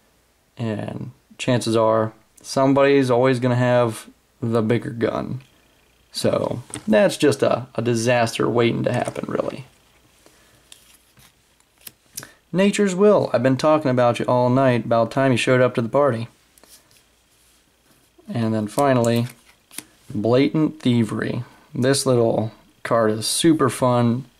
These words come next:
The more people in the game, the merrier. The more stuff you steal. And it's permanent. I mean, you steal it, it doesn't end at end of turn.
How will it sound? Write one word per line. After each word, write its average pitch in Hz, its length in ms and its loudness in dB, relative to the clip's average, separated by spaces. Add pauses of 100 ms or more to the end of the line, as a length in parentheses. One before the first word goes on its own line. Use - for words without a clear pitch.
(380)
The 117 80 2
more 151 400 4
people 151 440 0
in 127 120 2
the 123 80 0
game, 113 360 0
the 107 120 0
merrier. 107 720 2
The 101 80 -4
more 135 360 4
stuff 117 460 -2
you 117 180 0
steal. - 520 -6 (1120)
And 123 100 0
it's 123 120 -2
permanent. 151 440 0
I 104 40 -2
mean, 107 200 0
you 107 60 -2
steal 127 340 2
it, 131 160 0 (240)
it 120 120 -8
doesn't 123 340 0
end 117 160 0
at 110 80 0
end 107 140 0
of 104 60 -8
turn. - 280 -8